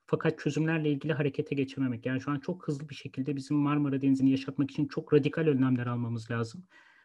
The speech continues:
Bunu konuşamıyoruz bile. Yani hala işte bilinçli tüketimden öteye geçemediğimiz bir takım çözüm paketleriyle uğraşıyoruz. Çok daha fazla büyük değişimlere ihtiyacımız var ve çok acil.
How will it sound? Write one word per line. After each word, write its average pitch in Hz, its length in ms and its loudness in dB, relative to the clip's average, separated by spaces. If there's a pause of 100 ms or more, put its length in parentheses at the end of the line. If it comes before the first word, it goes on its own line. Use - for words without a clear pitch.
(100)
Bunu 151 140 4
konuşamıyoruz 147 720 2
bile. 117 120 -2
Yani 123 260 -2
hala 143 420 -2
işte 135 320 -4
bilinçli 147 360 -2
tüketimden 147 460 2
öteye 135 200 2
geçemediğimiz 143 640 -2
bir 143 60 -14
takım 165 240 -6
çözüm 165 280 -6
paketleriyle 156 580 -4
uğraşıyoruz. 117 480 -6
Çok - 280 -4
daha 147 160 0
fazla 143 380 -4
büyük 151 160 -4 (420)
değişimlere 139 580 -2
ihtiyacımız 127 500 -6
var 160 160 -4
ve 160 80 -2
çok 180 200 -6
acil. 113 280 -4